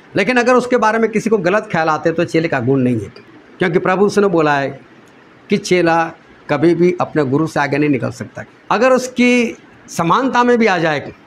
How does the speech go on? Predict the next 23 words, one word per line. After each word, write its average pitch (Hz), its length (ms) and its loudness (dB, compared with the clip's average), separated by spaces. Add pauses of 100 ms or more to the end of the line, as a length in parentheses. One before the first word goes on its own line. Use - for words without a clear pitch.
(440)
बहुत 185 340 0
है 202 60 2
उसके 147 260 -4
लिए, 113 200 -2 (840)
लेकिन 180 180 0
उसके 254 220 0
आगे 240 220 0
तो 233 120 0
वो 226 140 2
निकल 202 260 0
नहीं 226 100 4
सकता। 220 300 -2
इसलिए 208 340 0
परमेश्वर 202 460 -2
ने 185 60 0
मना 165 240 2
किया 147 240 0
है 170 220 -4 (920)
कि 202 80 2
उसके 208 240 0
बारे 185 240 0
में 185 160 0
गलत 175 380 0